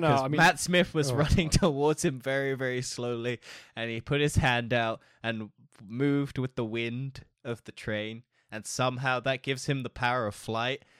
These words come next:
Speaker 2: There's just nothing
Speaker 1: And then,
Speaker 2: explained.
Speaker 1: and then, and then later on, he doesn't need that to fly. <laughs>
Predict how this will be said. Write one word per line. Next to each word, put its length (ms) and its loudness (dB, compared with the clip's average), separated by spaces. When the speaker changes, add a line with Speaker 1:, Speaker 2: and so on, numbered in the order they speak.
Speaker 2:
There's 100 -6
just 160 0
nothing 320 2
Speaker 1:
And 200 6
then, 240 6
Speaker 2:
explained. 180 -16
Speaker 1:
and 260 8
then, 460 8
and 220 2
then 220 6
later 360 8
on, 380 6
he 140 4
doesn't 420 4
need 260 0
that 420 2
to 160 4
fly. 340 6
<laughs> 320 6